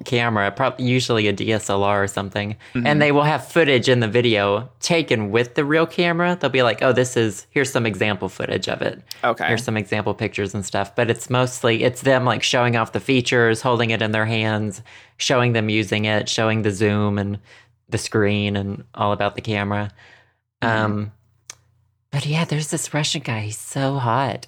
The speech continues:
Speaker 1: And I just,
Speaker 2: Ooh.
Speaker 1: I just will listen to his camera reviews on, like, a playlist, and it's just so nice.
Speaker 2: Well, maybe
Speaker 1: The
Speaker 2: you should,
Speaker 1: end.
Speaker 2: uh, you should give him a ring.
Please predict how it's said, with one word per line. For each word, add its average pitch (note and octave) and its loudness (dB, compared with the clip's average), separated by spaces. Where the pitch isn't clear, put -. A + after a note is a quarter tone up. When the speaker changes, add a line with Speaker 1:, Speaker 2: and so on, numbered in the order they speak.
Speaker 1:
And B2 0
I B2 2
just, C3 2
Speaker 2:
Ooh. G#2 2
Speaker 1:
I C3+ -2
just C#3+ -2
will A#2+ 2
listen C3+ 0
to D#3+ 0
his D#3 -2
camera C#3 0
reviews D#3+ 2
on, C#3+ -2
like, B2 -2
a B2 -10
playlist, C#3 -2
and C3 -4
it's C#3 -8
just - -12
so D3 -6
nice. D3 -10
Speaker 2:
Well, B2+ 0
maybe B2+ 2
Speaker 1:
The E3+ 6
Speaker 2:
you F3 6
should, F3+ 4
Speaker 1:
end. F3 4
Speaker 2:
uh, C#3+ 2
you C3 -4
should C3 -6
give D3 2
him C#3+ 0
a C3+ 2
ring. C3+ 0